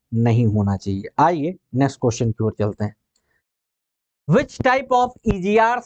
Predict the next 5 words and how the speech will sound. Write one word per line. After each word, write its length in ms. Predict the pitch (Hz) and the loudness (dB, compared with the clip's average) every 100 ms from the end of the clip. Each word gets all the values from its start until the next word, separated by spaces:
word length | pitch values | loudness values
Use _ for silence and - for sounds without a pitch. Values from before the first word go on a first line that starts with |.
| 208 | -2
system 500 | - - 170 135 - _ _ - 139 | -2 0 -2 0 -4 _ _ -10 0
uses 380 | 190 220 247 254 220 | 2 4 2 0 0
engine 340 | 208 202 226 190 151 | 0 2 0 0 -2
vacuum 600 | 190 190 - 240 247 220 240 _ - | -2 -2 -4 0 2 0 -4 _ 0
operate 520 | 175 175 185 208 226 | 0 2 2 4 2